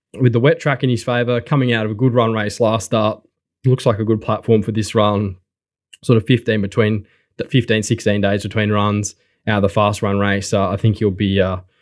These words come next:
cherry ripe for Saturday. So I thought around eight dollars fifty with Top Sport, uh, he looked pretty attractive at that price, especially if the rain comes. So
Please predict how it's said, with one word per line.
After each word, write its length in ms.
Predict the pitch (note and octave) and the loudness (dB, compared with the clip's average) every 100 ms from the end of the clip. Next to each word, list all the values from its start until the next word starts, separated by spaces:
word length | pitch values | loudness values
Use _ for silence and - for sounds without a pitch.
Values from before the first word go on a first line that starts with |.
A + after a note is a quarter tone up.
| _ _ _ | _ _ _
cherry 280 | - D#3+ C3+ | 0 4 4
ripe 320 | B2+ A#2 - | 4 0 -4
for 480 | - A#2+ A#2 A2+ A2+ | -6 -2 0 0 -2
Saturday. 400 | - B2+ C3+ D#3 | -2 0 2 2
So 120 | D3 | 0
I 40 | B2+ | -2
thought 140 | D3 | 0
around 240 | B2+ A2+ | 0 0
eight 140 | B2 A#2 | -2 -2
dollars 240 | A#2+ A2+ | -2 -2
fifty 260 | - A#2 A#2 | 0 2 0
with 160 | G#2+ | -2
Top 180 | - B2 | 0 0
Sport, 300 | - E3 E3 | 0 0 0
uh, 140 | A#2 G#2+ | 0 -2
he 180 | G#2+ A2+ | 0 0
looked 220 | G2+ - | -2 -2
pretty 180 | G#2+ G2 | 0 2
attractive 520 | F2+ G#2 F#2 G2 F2+ | 0 -2 -2 -4 -2
at 80 | G2 | -4
that 180 | G#2+ - | -6 0
price, 240 | A2 F#2+ | 0 0
especially 320 | - G#2 - | -2 -4 -2
if 60 | F#2+ | -2
the 80 | G2+ | -2
rain 240 | G2 G2 | 0 -2
comes. 280 | G#2 F#2 F#2 | -4 -6 -4
So 240 | G2+ G2 | -2 -2